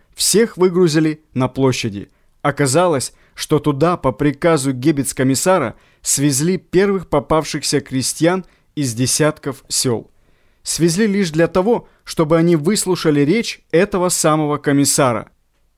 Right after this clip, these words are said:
Как только разведчики наши узнали, что они свободны, сейчас же постарались ускользнуть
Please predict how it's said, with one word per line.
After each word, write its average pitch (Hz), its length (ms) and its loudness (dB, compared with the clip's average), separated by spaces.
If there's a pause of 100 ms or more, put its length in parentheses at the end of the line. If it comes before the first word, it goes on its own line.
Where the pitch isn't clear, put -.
(200)
Как 196 280 0
только 202 440 2
разведчики 165 640 2
наши 151 360 0
узнали, 147 580 0 (200)
что - 280 0
они 143 200 2
свободны, 131 680 0 (380)
сейчас 185 520 0
же 180 160 -2
постарались 156 840 0
ускользнуть 151 800 0